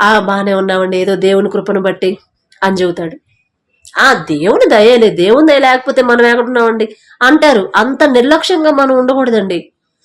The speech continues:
"దేవుని దయలే" అంటే, "అది, అది పక్కన పెట్టు, ముందు ఇది చెప్పు" అన్నట్టు. అలా ఉండకూడదండి. దేవుని కృపను బట్టే మనం ఈ స్థితిలో ఉన్నాం, దేవుని దయ బట్టే మనం ఈ పొజిషన్‌లో ఉన్నాం.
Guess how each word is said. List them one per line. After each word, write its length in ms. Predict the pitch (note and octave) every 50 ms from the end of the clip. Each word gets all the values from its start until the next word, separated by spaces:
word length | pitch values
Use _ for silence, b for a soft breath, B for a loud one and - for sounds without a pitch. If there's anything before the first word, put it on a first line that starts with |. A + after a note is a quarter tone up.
| _ _ _ -
"దేవుని 420 | E3 F#3+ G3+ B3+ D#4+ G4+ F#4 D#4
దయలే" 380 | B3 G#3+ A3 B3+ C4+ B3+ A#3+ G#3+
అంటే, 400 | G3+ G#3 A#3 - F#4 F#4+ - _ _ _ _ _ _ _ _ - -
"అది, 280 | B3 - - A3+ -
అది 180 | - A#3 A#3 B3+
పక్కన 340 | B3 B3 A#3+ B3 C#4+ D4 C#4
పెట్టు, 420 | B3+ A#3 A#3+ - D4+ A4 A#4 - -
ముందు 220 | C4+ C#4+ D4 C#4+ D4+
ఇది 220 | D4 C4+ G#3 A#3
చెప్పు" 280 | G#3+ A#3 A3 A3 - G3+
అన్నట్టు. 360 | F#3 F3+ E3+ E3 D#3+ - - - _ _ _ _ _ _ _ _ _ _ _ -
అలా 220 | F#3+ G3+ G#3+ A3+ A#3
ఉండకూడదండి. 840 | A3+ A3 G#3+ G#3+ G3+ G#3+ G#3 G3 - F#3+ F#3+ F#3 F#3 F3 E3 - b b b b b b b -
దేవుని 580 | E3 E3+ F3 F#3 G#3+ A#3+ B3+ B3 C4 C4 C4 B3+
కృపను 420 | C4 - G#3 G3+ - B3 B3+ B3
బట్టే 420 | A#3 A#3 A#3 A3+ - A#3 A#3+ C#4
మనం 280 | C#4+ C4 B3+ B3 A#3+ A#3
ఈ 100 | A3+ A#3
స్థితిలో 400 | A3+ - A#3+ - - A3+ A3+ G#3
ఉన్నాం, 260 | G3+ G3+ G3+ F#3+ F#3+ B B B B B B _ F3
దేవుని 480 | E3+ F#3+ G#3 A#3 B3 B3 C4 B3+ B3+
దయ 360 | G#3+ E3+ F#3 F#3 F#3+ A3 C4 C#4+
బట్టే 360 | D4 C#4 B3 - - D4 D4
మనం 400 | C#4 C4 B3 A#3+ A#3+ A#3+ A3+ A3 - -
ఈ 80 | A3+ A3+ - -
పొజిషన్‌లో 500 | G#3 G3+ G#3+ A#3+ A#3 - A#3 A3 G#3+ G3
ఉన్నాం. 240 | G3 F#3+ F#3+ F#3 -